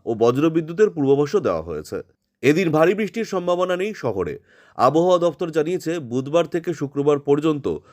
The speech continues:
বৃষ্টি কমবে দক্ষিণবঙ্গের জেলাগুলিতে। তবে শুক্রবারের পর আবারও বঙ্গোপসাগরে ঘূর্ণাবর্ত সৃষ্টি হতে পারে,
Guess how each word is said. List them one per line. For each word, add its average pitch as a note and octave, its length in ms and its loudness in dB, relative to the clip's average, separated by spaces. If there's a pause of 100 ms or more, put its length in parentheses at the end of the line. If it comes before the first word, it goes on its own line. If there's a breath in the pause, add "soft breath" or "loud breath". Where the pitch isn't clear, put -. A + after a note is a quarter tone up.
(160 soft breath)
বৃষ্টি C#3 440 0
কমবে E3+ 380 2
দক্ষিণবঙ্গের C#3 760 -2
জেলাগুলিতে। D#2+ 640 -6 (360 soft breath)
তবে D3+ 180 6
শুক্রবারের F#3+ 640 2
পর D3+ 340 0 (320 soft breath)
আবারও C#3 440 2
বঙ্গোপসাগরে C3 760 -2
ঘূর্ণাবর্ত A#2 600 -6
সৃষ্টি C#3+ 440 -6
হতে E2+ 220 -4
পারে, D#2+ 260 -4